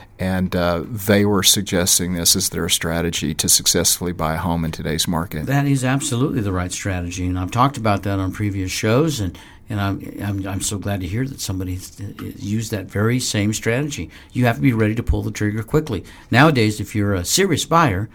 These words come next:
Speaker 2: it means you can pull the trigger quickly, even as short as the same day you see the house. More to talk with our guest, Charles Christian from Remax Premier Properties,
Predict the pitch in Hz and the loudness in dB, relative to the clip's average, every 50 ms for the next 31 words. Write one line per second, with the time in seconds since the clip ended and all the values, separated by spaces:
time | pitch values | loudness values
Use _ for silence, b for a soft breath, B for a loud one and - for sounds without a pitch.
0 | b b b b 139 143 135 127 120 113 127 127 - - 139 139 143 156 156 - | b b b b 8 8 10 8 8 4 0 -2 0 2 4 4 4 4 2 0
1 | 120 101 101 101 - - - - - 123 104 101 98 95 - 143 143 139 123 113 | -2 0 -2 -4 -6 -8 -10 -4 -2 -2 -2 -2 -2 -2 0 0 0 2 0 -2
2 | 104 B B B B B - 160 196 185 170 147 127 110 107 101 - - - 131 | -2 B B B B B 0 0 2 4 4 2 4 2 0 -2 -2 -2 0 0
3 | 120 - 90 95 95 95 92 - - 104 - - 104 98 95 92 95 92 90 90 | 0 2 0 0 0 -2 -4 -4 -6 -8 -4 -2 -2 -2 -2 -2 -2 -2 -2 -4
4 | 90 95 b b b b b b b - 110 104 98 95 - - - 101 104 98 | -6 -8 b b b b b b b -2 -2 -2 0 0 -2 -2 0 0 0 0
5 | 98 92 - 85 - - - 101 101 90 76 76 - - - B B B B B | 0 0 -2 -4 -4 -2 -2 0 0 0 0 -2 -4 -8 -8 B B B B B
6 | B 131 - 233 175 143 - 135 143 165 165 - 123 104 90 - - - - 98 | B 8 8 8 6 4 2 4 4 2 2 0 -2 -2 -2 -2 -6 -6 -2 -2
7 | 92 92 87 98 117 139 123 110 - - - B B B B B - - 123 123 | -2 0 0 0 0 0 0 -2 -4 -8 -14 B B B B B 0 2 4 4
8 | 123 123 120 - - - - - 120 - - - 90 85 85 b b b b - | 4 2 0 -4 -6 -8 -4 -4 -4 -4 -2 -4 -2 -4 -4 b b b b 0
9 | 107 104 110 120 123 117 110 101 92 98 - - - - - 110 107 101 104 101 | 4 6 6 8 8 8 6 4 2 0 -4 -8 -10 -4 -2 0 2 2 4 2
10 | 98 98 - - 117 117 117 - - 117 117 120 - | 0 0 0 2 2 2 2 2 -2 -4 -4 -4 -8